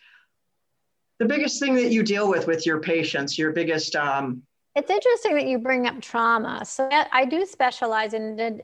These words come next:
Speaker 2: individuals that shut down their vision when they're in traumatic situations. The
Speaker 1: No
Speaker 2: brain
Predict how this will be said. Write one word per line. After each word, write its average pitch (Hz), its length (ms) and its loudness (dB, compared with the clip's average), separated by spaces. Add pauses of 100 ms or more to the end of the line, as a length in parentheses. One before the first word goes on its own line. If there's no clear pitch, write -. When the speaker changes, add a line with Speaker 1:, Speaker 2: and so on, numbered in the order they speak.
Speaker 2:
individuals 247 920 -2
that 220 180 -6
shut - 420 -4
down 214 220 -4
their 208 140 -8
vision 208 580 -4
when 226 220 -4
they're 233 120 -4
in 214 200 -8
traumatic 202 560 -8
situations. 226 920 -8
The 226 100 2
Speaker 1:
No - 100 0
Speaker 2:
brain 247 500 0